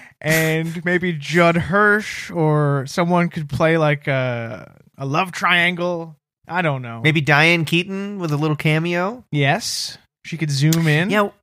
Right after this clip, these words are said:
Speaker 2: What would be a good, uh, plot for a movie starring Scarlett Johansson and Psy?
Speaker 1: S-, and who else defended Woody Allen? I think Larry David and Jeff Goldblum, Scarlett Johansson and Timothy Chalamet.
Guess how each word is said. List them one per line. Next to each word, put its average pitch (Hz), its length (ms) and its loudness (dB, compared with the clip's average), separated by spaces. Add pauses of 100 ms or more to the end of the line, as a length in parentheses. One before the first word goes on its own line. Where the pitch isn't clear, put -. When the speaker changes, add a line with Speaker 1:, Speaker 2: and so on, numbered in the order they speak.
(500)
Speaker 2:
What 180 180 0
would - 120 2
be 240 200 4
a 226 60 0
good, 170 420 -2
uh, 135 320 0 (200)
plot 147 280 2
for 127 260 -4 (420)
a 131 40 -4
movie 135 240 0
starring 127 360 -2
Scarlett 160 420 -2
Johansson 139 440 0
and 113 160 -6
Psy? 104 560 -4 (600)
Speaker 1:
S-, - 180 -14
and 220 160 2
who 294 200 -2
else 294 160 0
defended 156 520 2
Woody 135 260 2
Allen? 117 260 -4
I 123 60 -4
think 156 200 -4
Larry 202 300 -4
David 202 340 0
and 151 160 2
Jeff 160 220 0
Goldblum, 147 680 2 (280)
Scarlett 160 360 0
Johansson 147 440 2
and 127 100 -2
Timothy 143 360 -2
Chalamet. 127 720 -4